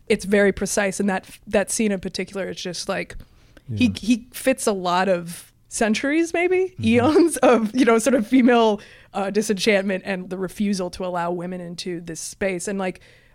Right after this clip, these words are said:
Speaker 1: I mean, obviously, she, he's essentially refusing her the sublime, right?
Speaker 2: Yeah.
Speaker 1: And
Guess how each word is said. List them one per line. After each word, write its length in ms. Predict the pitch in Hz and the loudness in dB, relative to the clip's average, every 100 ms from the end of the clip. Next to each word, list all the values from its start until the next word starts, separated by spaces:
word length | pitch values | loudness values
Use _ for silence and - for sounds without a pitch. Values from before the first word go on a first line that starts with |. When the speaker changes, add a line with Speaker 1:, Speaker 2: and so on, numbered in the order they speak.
| - | -12
Speaker 1:
I 40 | |
mean, 160 | 190 190 | -10 -6
obviously, 800 | 185 190 190 180 196 175 170 - _ _ | -4 -2 -2 -4 -6 -8 -10 -14 _ _
she, 220 | - 240 | -10 -8
he's 220 | 202 208 190 | -4 -4 -2
essentially 420 | 202 202 180 185 | -2 -2 -2 -6
refusing 600 | 185 175 - 185 175 170 | -6 -8 -6 -8 -8 -10
her 240 | 165 165 170 | -10 -12 -12
the 140 | 170 | -12
sublime, 560 | - 175 196 - - 196 | -12 -8 -10 -10 -14 -12
right? 140 | - | -4
Speaker 2:
Yeah. 220 | 123 107 98 | 0 0 -2
Speaker 1:
And 320 | 190 185 175 | -6 -10 -14